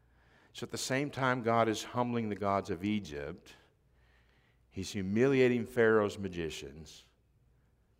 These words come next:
Now the magicians were able to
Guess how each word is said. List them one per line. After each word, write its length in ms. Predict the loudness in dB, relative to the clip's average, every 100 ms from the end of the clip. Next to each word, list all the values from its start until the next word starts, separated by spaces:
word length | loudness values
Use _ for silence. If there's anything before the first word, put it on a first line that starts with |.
| _ _ _ _ _ _ _ _ _ _ _ _ _ _ _ _ _ _ _ _ _ _ -6
Now 140 | 0
the 120 | 2 2
magicians 580 | 2 4 2 2 -4
were 180 | 2 6
able 240 | 8 6 0
to 520 | 0 2 2 2 -2